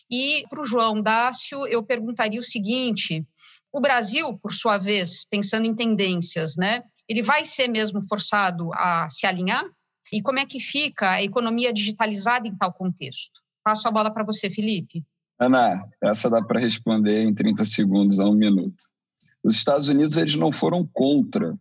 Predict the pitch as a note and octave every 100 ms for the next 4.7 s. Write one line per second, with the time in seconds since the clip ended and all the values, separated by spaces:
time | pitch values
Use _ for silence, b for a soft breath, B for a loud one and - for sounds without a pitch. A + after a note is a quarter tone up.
0 | _ - G#2+ A2 G#2+ - A2 G#2 G2+ -
1 | G2+ F#2+ F#2 E2+ D2 - _ - G#2+ B2
2 | - C#3 C3 - C3+ D3+ D3+ - D3+ A#2+
3 | C3 D3 - D#3 C3+ C#3+ C#3+ C3+ C#3 C#3
4 | - D3 B2 G#2 G2+ A#2 F3